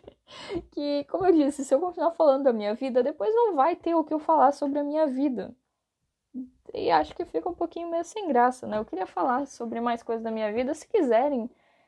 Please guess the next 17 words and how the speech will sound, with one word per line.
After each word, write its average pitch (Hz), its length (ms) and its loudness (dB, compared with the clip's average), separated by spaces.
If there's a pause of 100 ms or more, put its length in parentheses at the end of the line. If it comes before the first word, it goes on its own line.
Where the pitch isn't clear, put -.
(120)
que 254 80 -4
eu 254 40 -2
fale 240 260 -2
mais 233 200 -4
coisas 240 260 -4
da 214 120 -6
minha 220 260 -4
vida, 220 480 -4 (280)
eu 508 100 0
vou 508 140 4
falar, 381 280 0
na 330 100 0
verdade, 240 440 0
se 262 140 -12
eu 262 60 -12
quiser 220 320 -8
falar. 202 360 -10